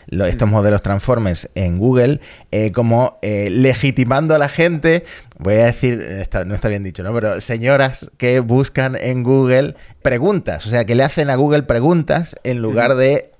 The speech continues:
Speaker 1: la búsqueda que yo hago típica, que es, eh, las palabras clave y si quiero sumarle al final un menos no sé qué para que, eh, no incluya ciertas búsquedas, ¿no? Ese tipo de búsqueda más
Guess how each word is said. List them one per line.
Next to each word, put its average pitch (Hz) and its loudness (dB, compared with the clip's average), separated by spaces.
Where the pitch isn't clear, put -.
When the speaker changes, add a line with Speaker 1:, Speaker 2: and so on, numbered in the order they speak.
Speaker 1:
la 80 -10
búsqueda 101 -4
que 92 -8
yo 107 0
hago 107 2
típica, 117 0
que 98 -2
es, 120 -4
eh, - -10
las 82 -6
palabras 113 -2
clave 143 2
y 113 -4
si 107 -2
quiero 113 0
sumarle 113 0
al 107 2
final 117 0
un 123 0
menos 131 0
no 127 2
sé 117 0
qué 139 0
para 110 2
que, 98 -4
eh, 87 -6
no 104 -2
incluya 113 0
ciertas 90 -4
búsquedas, 76 -6
¿no? 127 -2
Ese 127 -2
tipo 135 2
de 127 4
búsqueda 131 2
más 123 0